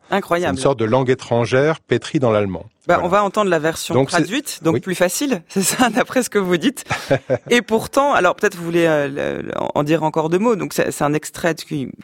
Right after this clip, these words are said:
Speaker 1: qui décrit, euh, le, le début de ce qu'on a appelé la dialectique du maître et du serviteur, qui montre que pour réaliser sa, sa propre spiritualité, la conscience doit se, doit se faire reconnaître d'une autre conscience, c'est-à-dire rentrer dans un processus au cours duquel elle doit nier ce qui la constitue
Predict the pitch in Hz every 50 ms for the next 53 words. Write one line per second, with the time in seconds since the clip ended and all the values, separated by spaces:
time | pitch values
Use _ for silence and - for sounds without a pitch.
0 | - _ _ _ _ _ - - - - - - - - - 104 92 - - _
1 | _ _ _ _ _ _ _ _ - - 135 135 131 120 113 - - - - 127
2 | 135 127 135 160 170 143 170 185 156 156 131 - - - 143 135 131 131 - 139
3 | 139 135 120 139 131 127 135 - - - 139 131 123 131 135 131 131 - - 139
4 | 123 120 - - 131 123 117 123 - - 190 202 208 185 - _ _ _ _ -
5 | 147 151 151 - - 143 - 147 135 143 151 143 151 151 160 165 - 156 127 127
6 | - - - - - - 165 - - 151 139 - - - 160 - 156 - - 156
7 | 143 139 135 - 208 214 214 - - - - - - - 160 185 208 - - 185
8 | 180 - - - 196 202 226 226 156 127 156 160 160 - - 151 139 131 123 -
9 | - - - - - - - - _ - 165 175 - 185 - 226 220 208 208 -
10 | 202 190 208 220 - - 147 160 190 208 233 233 - - 180 - 160 160 - -
11 | - - - - - - - - 127 143 - 165 151 - 185 180 156 160 143 -
12 | - 160 - - 151 - - 226 214 - 147 - - 143 139 139 135 - 185 175
13 | 147 143 131 135 135 135 143 151 156 175 190 208 196 - - 185 - - - 180
14 | 165 160 - - 170 160 - - 160 - - - 165 156